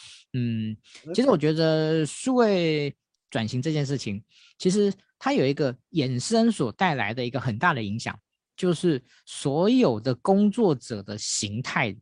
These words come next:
Speaker 1: 做了很剧烈的改变。
Speaker 2: 嗯，
Speaker 1: 好，
Speaker 2: 是的。
Speaker 1: 我想这个部分，呃，其实我觉得，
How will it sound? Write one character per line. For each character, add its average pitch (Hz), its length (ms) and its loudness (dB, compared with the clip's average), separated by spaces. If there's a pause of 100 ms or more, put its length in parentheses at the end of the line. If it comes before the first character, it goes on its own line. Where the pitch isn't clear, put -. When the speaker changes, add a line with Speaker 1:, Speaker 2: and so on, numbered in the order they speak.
(140)
Speaker 1:
做 160 160 2
了 123 80 -2
很 107 220 -8
剧 175 240 4
烈 143 160 4
的 107 80 -2
改 82 160 -6
变。 - 180 -16 (460)
Speaker 2:
嗯， 127 240 0 (540)
Speaker 1:
好， 110 140 -4
Speaker 2:
是 120 40 -6
的。 151 60 -2
Speaker 1:
我 170 40 2
想 160 160 0 (320)
这 285 120 0
个 247 100 6
部 208 160 4
分， 160 400 0
呃， 113 240 -6
其 - 140 -2
实 220 100 2
我 185 140 6
觉 131 160 0
得， 165 200 -2